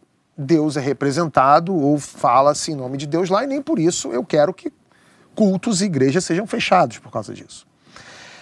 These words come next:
É... o que é, o que é curioso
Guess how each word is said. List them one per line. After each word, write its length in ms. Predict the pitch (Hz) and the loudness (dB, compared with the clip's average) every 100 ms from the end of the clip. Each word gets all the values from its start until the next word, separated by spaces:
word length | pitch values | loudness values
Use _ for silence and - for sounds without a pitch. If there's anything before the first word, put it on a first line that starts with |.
| - | -8
É... 720 | 131 131 127 123 120 120 110 110 _ - - _ _ _ _ - | -2 0 0 0 0 0 -2 -6 _ -20 -20 _ _ _ _ -4
o 120 | 147 | -2
que 160 | - | 4
é, 200 | 175 170 160 | 6 6 4
o 80 | 147 | 2
que 120 | 180 | 2
é 60 | 156 | 4
curioso 680 | 160 143 156 190 135 117 | 6 8 8 8 6 -2